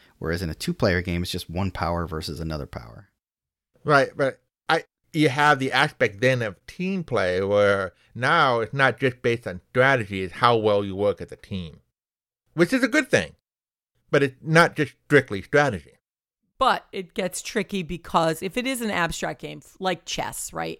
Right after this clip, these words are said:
Speaker 3: or, or
Speaker 2: Mm-hmm.
Speaker 3: checkers, abstracts are not designed to chat to your partner at the table.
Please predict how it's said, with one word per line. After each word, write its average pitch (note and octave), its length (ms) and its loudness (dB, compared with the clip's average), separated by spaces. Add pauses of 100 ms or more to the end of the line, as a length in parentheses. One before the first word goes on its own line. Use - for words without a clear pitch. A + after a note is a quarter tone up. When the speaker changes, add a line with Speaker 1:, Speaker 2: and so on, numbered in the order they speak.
Speaker 3:
or, F3 120 -6
or - 20 -4
Speaker 2:
Mm-hmm. A#2 160 -6
Speaker 3:
checkers, D3+ 420 -12 (200)
abstracts F3 440 -4
are F3 60 -10
not D#3+ 160 -8
designed E3 420 -8
to F#3 200 -12 (220)
chat - 680 -2 (220)
to G3 380 -2
your E3+ 140 -6
partner G3 500 -2
at - 200 -6
the - 60 -18
table. D#3+ 680 -6